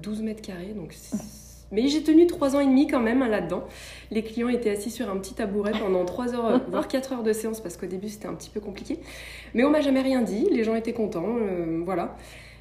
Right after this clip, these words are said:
Speaker 1: Il y avait du bazar partout dans la maison, par
Speaker 2: <laughs>
Speaker 1: contre. Donc un jour, mon mari a dit : « Stop, euh,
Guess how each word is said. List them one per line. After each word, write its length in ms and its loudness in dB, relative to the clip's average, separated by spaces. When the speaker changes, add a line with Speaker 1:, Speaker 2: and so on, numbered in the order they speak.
Speaker 1:
Il 80 -6
y 80 0
avait 120 0
du 100 -2
bazar 300 -2
partout 300 -8
dans 100 -4
la 100 -2
maison, 240 -2
par 200 2
Speaker 2:
<laughs> 0 -
Speaker 1:
contre. 360 0
Donc 260 -6
un 80 -6
jour, 160 -10
mon 140 -4
mari 260 -4
a 40 -6
dit : « 120 -8
Stop, 360 -10
euh, 380 -8